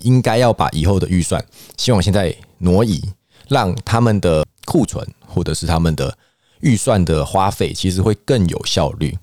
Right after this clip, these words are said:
因为他们很明显知道现在的钱就是更有价值在这个时候。所以，呃，我觉得疫情来，来得很突然，然后，嗯，大家都会多少有点措手不及。可是我觉得，如果我们，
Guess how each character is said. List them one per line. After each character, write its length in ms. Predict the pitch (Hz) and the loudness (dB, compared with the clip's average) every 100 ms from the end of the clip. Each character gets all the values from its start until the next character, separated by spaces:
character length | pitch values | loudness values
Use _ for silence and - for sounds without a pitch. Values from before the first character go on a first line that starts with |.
| - _ - | -14 _ -2
因 80 | 113 | 2
为 60 | |
他 100 | 113 | 4
们 120 | 117 | 4
很 100 | 104 | 2
明 140 | 80 87 | 2 0
显 180 | 92 78 | 2 -2
知 140 | - | 0
道 140 | 95 87 | 0 2
现 120 | 107 | 2
在 140 | 98 | 2
的 100 | 82 | 0
钱 240 | 78 - 76 | -2 -2 -2
就 120 | 87 | -4
是 80 | - | -4
更 140 | 98 | -4
有 120 | 80 - | -4 -4
价 240 | - 76 | -2 -2
值 140 | - - | -2 -2
在 140 | 71 | -2
这 120 | 65 | -2
个 80 | - | -6
时 160 | - - | -6 -6
候。 160 | - - - _ _ _ | -8 -8 -14 _ _ _
所 180 | - - | -6 -2
以， 120 | 127 - - - | -2 -4 -20 -2
呃， 80 | 120 | 0
我 140 | 107 | 2
觉 140 | 98 151 | 2 0
得 100 | 208 | 0
疫 160 | 226 | 0
情 300 | 180 - 85 | -2 0 0
来， 400 | 87 76 80 85 - _ _ _ - | 0 0 -2 -2 -4 _ _ _ -4
来 120 | 98 | -2
得 100 | 110 | 0
很 140 | 87 | -2
突 220 | 76 85 | -2 0
然， 220 | 90 - - _ - | -2 -2 -12 _ -8
然 200 | 85 76 | -6 -2
后， 440 | 87 80 73 73 _ - _ | -2 0 -2 -4 _ -20 _
嗯， 360 | 76 73 71 71 | -4 -2 -2 -4
大 160 | 98 | -2
家 240 | 95 92 92 | 0 0 0
都 140 | 101 | 0
会 160 | 92 92 | 0 0
多 200 | - 101 | 0 -2
少 100 | 82 | 0
有 80 | 78 | -2
点 180 | 80 | -2
措 220 | 71 107 92 | -2 -2 -2
手 160 | 69 | -4
不 160 | 67 76 | -6 -8
及。 240 | - 65 | -6 -8
可 100 | 73 | -6
是 140 | 85 131 | -2 0
我 140 | 104 | 0
觉 140 | - 85 | 0 -2
得， 200 | 90 - _ _ _ | -2 -2 _ _ _
如 140 | - 113 | -2 0
果 120 | 165 | 2
我 160 | 117 80 | 0 0
们， 340 | 76 69 64 | -2 -4 -6